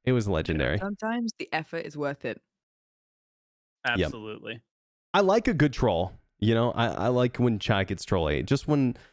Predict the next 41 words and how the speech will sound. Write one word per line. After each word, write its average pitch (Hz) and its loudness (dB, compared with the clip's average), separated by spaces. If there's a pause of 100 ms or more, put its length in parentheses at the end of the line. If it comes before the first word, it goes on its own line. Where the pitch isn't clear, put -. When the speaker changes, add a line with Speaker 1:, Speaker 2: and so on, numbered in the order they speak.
(300)
Speaker 1:
when 123 4
they're 107 4
not 90 2
high 92 2
effort, 131 2
when 98 2
it's 85 -4
super 101 0
low 76 2
effort, 107 0
I'm 85 -2
like, 65 -2
"Ah, 76 -4
come 82 0
on." 57 -6
And 196 6
I'll 208 6
tell 120 2
'em 87 -2
too. 98 0
I'll 80 2
be 101 0
like, 123 0
"Ah, 104 0
come 139 2
on, 104 2
you 127 4
gotta 120 4
think 104 -2
of 92 -2
a 92 0
better 85 0
one 80 0
than 71 0
that. 64 0
Like, 113 -2
troll 160 4
me 110 2
a 85 0
little - -2
harder." 69 0